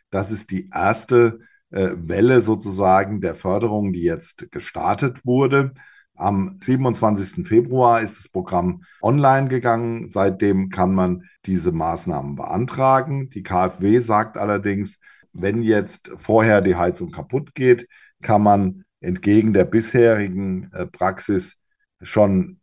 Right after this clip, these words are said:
jetzt aktiv werden, kann, äh, Dinge, äh, in Bewegung setzen und beauftragen. Es wäre dann nicht förderschädlich, wenn man im Nachgang einen K-F-W-Förderantrag stellt. Allerdings sind die Hürden doch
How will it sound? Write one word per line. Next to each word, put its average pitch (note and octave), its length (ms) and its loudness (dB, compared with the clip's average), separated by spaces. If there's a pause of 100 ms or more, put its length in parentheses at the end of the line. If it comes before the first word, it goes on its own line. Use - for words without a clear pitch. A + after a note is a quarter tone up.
jetzt G#2 500 -4
aktiv - 520 -6
werden, B2 380 2
kann, G2 460 -2
äh, E2 240 -6 (120)
Dinge, G2+ 420 0 (360)
äh, F2 160 -6
in G2+ 200 -4
Bewegung A#2+ 480 2
setzen A2+ 320 0
und F#2+ 200 -4
beauftragen. G#2+ 760 2
Es F#2 140 -8
wäre F#2 240 -2
dann F2 160 -4
nicht G2+ 260 -4
förderschädlich, F#2 920 -2
wenn E2+ 100 -6
man E2+ 220 -4
im E2+ 180 -6
Nachgang E2 800 -4 (340)
einen D#2+ 380 -8
K-F-W-Förderantrag C#2+ 1900 -10
stellt. G2+ 380 0
Allerdings A#2 500 2 (320)
sind A2+ 420 2 (200)
die F2+ 120 -2
Hürden G2+ 720 0 (100)
doch F#2 360 -2